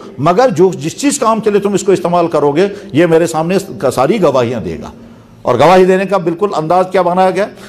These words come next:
कि जैसे फ़र्ज़ कीजिए, हम मोबाइल का स्विच ऑफ कर देंगे और स्विच ऑफ करने के बाद फिर अभी बोलना नहीं आएगा, बस ठीक इसी तरह से अल्लाह ताला शानू ज़ुबान का स्विच बिठा देंगे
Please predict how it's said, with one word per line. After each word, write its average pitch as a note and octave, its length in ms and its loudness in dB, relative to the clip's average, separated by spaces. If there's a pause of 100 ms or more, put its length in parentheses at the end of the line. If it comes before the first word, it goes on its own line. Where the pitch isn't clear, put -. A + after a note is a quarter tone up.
(120)
कि D3+ 80 0
जैसे D#3 320 2
फ़र्ज़ G3 260 -2
कीजिए, D#3 400 -2 (360)
हम D#3+ 140 0 (240)
मोबाइल D3+ 300 4
का E3+ 100 0
स्विच C#3+ 220 -4
ऑफ F3 160 0
कर G#3 140 0
देंगे G#3+ 320 -2 (260)
और C3 80 0
स्विच F#3 180 2
ऑफ F#3+ 140 2
करने D#3+ 240 0
के C#3+ 120 0
बाद C#3+ 240 0
फिर G3 220 -2 (320)
अभी A#2 240 -2
बोलना F3 480 2
नहीं G#3 160 -2
आएगा, F#3 360 2 (420)
बस C#3 160 -4
ठीक B3+ 180 2
इसी A3+ 160 2
तरह F#3 180 2
से F#3 100 0
अल्लाह D#3+ 220 0
ताला D#3+ 220 0
शानू D#3 340 -2 (280)
ज़ुबान C#3 340 2
का E3 100 -2
स्विच D3+ 180 -2
बिठा C#3 240 0
देंगे G3 340 0